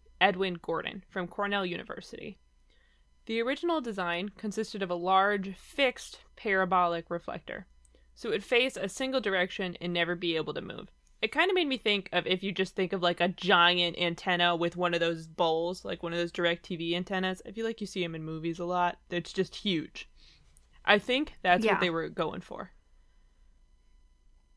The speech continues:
Speaker 1: While this would allow for observation and study of the ionosphere, it limited its uses in other areas of research, including radar astronomy,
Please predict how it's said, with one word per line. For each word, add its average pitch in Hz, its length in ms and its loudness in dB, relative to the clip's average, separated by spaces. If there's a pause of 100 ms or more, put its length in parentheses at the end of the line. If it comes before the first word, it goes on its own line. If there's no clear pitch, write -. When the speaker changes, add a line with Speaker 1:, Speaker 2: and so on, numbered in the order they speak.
(280)
Speaker 1:
While 220 160 6
this 247 180 2
would 277 120 0
allow 220 320 6
for 277 200 0
observation 208 720 0
and 190 180 -6
study 202 480 -2
of 202 260 0
the 247 120 0
ionosphere, 220 720 0 (280)
it - 160 0
limited 214 500 0
its 202 220 -4
uses 190 460 -4
in 208 180 -6
other 185 260 0
areas 180 400 0
of 180 140 -12
research, 180 520 -4
including 214 680 0
radar 190 340 4
astronomy, 170 720 -2